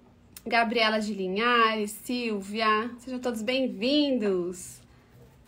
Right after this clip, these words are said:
Avante Campinas, a Marina do Sul de Minas. Quem mais? Flávia.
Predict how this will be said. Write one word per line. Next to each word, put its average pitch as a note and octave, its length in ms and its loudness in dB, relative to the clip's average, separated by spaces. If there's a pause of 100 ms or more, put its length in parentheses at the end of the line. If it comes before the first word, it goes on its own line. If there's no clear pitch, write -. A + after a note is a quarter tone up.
(340)
Avante B3 460 0
Campinas, C4+ 920 2
a C4 80 2
Marina A#3 440 2
do A3 100 -6
Sul A3+ 180 -8
de G#3 160 -4
Minas. A#3+ 1200 0 (1800)
Quem - 160 0
mais? G#3 420 2
Flávia. G#3+ 960 4